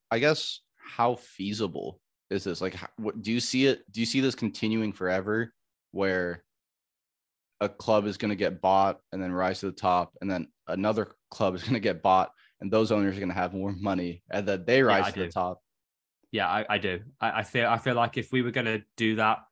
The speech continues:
Speaker 2: do that at the start of the Premier League's existence in ninety-two or even earlier, I, I think that, that ship has sailed so far now. It's probably just, it, it can't happen.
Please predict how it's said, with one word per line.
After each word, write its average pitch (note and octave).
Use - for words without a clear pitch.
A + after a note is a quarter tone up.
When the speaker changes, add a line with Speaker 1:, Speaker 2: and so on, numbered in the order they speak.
Speaker 2:
do A#2+
that A2+
at G#2+
the A2
start G2+
of F#2+
the -
Premier G2+
League's F#2
existence G#2+
in G2
ninety-two G2
or A2+
even G#2
earlier, G2
I, A#2
I -
think C3
that, A2
that A#2
ship -
has A2+
sailed G#2+
so A#2+
far G#2
now. F2
It's A2+
probably A#2
just, G2+
it, -
it A#2+
can't A#2
happen. F2+